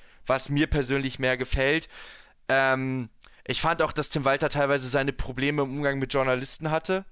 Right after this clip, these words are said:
Klar ist die Hamburger Medienlandschaft jetzt auch nicht die angenehmste, das wissen wir beide auch. Und das wissen auch viele Zuhörer da draußen, aber ich finde trotzdem so, auch da muss ich wieder Merlin Polzin im Vergleich loben, der einer der höflichsten Menschen ist, die ich auf Pressekonferenzen erlebe, egal was ihm für eine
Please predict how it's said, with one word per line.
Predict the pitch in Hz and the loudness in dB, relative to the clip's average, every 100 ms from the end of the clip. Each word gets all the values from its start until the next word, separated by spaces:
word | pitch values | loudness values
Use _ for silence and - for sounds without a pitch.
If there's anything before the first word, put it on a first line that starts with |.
| - - | -20 -8
Klar | 135 131 | 0 2
ist | 143 - | 2 0
die | 135 | -2
Hamburger | 139 139 139 135 | 0 0 0 0
Medienlandschaft | 143 139 139 135 139 - 143 - - - - - - | -2 -2 0 0 -2 0 0 0 -10 -18 -20 -20 -6
jetzt | 123 - | -4 0
auch | 151 | 2
nicht | 165 - | 0 -2
die | - | -4
angenehmste, | 156 208 220 220 220 - | -2 -2 0 0 0 -2
das | 156 123 | -2 -4
wissen | 147 - | -4 -4
wir | 131 131 | -2 0
beide | 127 131 117 | 2 2 2
auch. | 139 202 - - - _ _ _ _ | 2 2 -2 -16 -20 _ _ _ _
Und | 117 | -4
das | 127 | -4
wissen | 127 - | -2 0
auch | 139 | 0
viele | - 135 | 0 -4
Zuhörer | 127 175 165 165 156 | -2 0 2 2 2
da | 147 | 2
draußen, | - 151 160 - | 2 0 0 -2
aber | - 127 120 | 0 0 0
ich | - | -2
finde | 143 131 | -4 -4
trotzdem | - 139 - 147 143 139 - - _ _ _ | -2 -2 0 0 0 -2 -8 -20 _ _ _
so, | - 107 147 156 - | -8 0 2 2 2
auch | 143 - | -2 0
da | 151 | 0
muss | 175 175 | 2 0
ich | 147 | -2
wieder | 143 139 | -2 0
Merlin | 139 143 147 | 0 0 0
Polzin | 143 135 170 | -2 -2 -2
im | 170 | -4
Vergleich | - 123 127 127 117 | -2 0 0 0 -2
loben, | 131 139 | -4 -2
der | 139 135 135 127 | 0 2 2 0
einer | 135 135 | 0 0
der | 123 120 | 0 -2
höflichsten | 147 120 - 131 | -4 -4 -6 -2
Menschen | 131 - 123 | -2 -2 -4
ist, | 110 - | -6 -8
die | |
ich | 120 | -8
auf | 120 - | -8 -6
Pressekonferenzen | 135 - 117 104 104 107 - 107 | -4 -4 -6 -6 -4 -4 -4 -6
erlebe, | 110 117 107 | -6 -4 -4
egal | 104 120 | -2 0
was | 131 - | -2 -6
ihm | 123 | -6
für | 131 | -4
eine | 123 | -2